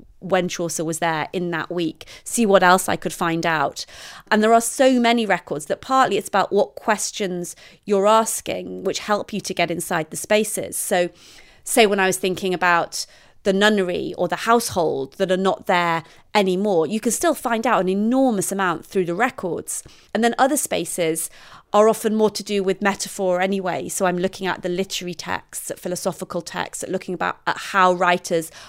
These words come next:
are writing about the Milky Way, the experience of imagining flight, those kinds of things. So, so I've got such different kinds of spaces and places that the research would often be,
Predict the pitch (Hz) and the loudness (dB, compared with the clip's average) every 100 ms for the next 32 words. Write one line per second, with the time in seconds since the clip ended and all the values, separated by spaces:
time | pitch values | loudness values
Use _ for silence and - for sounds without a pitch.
0 | - 185 175 185 214 226 - 165 160 165 | -4 2 4 6 4 2 -4 -4 -2 0
1 | 175 170 160 - - - - _ 202 185 | 2 2 0 -4 -8 -18 -20 _ -2 0
2 | 175 170 170 170 170 165 165 175 - - | -2 -4 -4 0 0 0 -2 -4 -4 -6
3 | - 180 175 165 151 - - 160 - 190 | 2 4 4 2 -4 -6 -4 -4 -4 -4
4 | 185 185 - 185 170 160 - 180 165 - | -2 -2 -4 -6 -4 -6 -6 -4 -4 -8
5 | - 208 190 185 185 175 175 175 - 170 | -4 2 0 0 -4 -2 -4 -6 -4 -4
6 | 160 - - 196 190 - - - - - | -4 -4 2 2 2 -8 -20 -20 -20 -6
7 | - 254 - 254 277 - 269 - 247 - | 4 6 6 6 2 4 2 2 -2 2
8 | 240 233 220 - 208 196 - 190 196 180 | 2 2 0 0 0 0 -4 -4 -2 -2
9 | - 170 190 196 190 - 226 196 - 196 | -2 -4 -2 0 -2 0 4 2 2 0
10 | 190 185 196 180 185 180 | 0 0 -4 -2 0 -2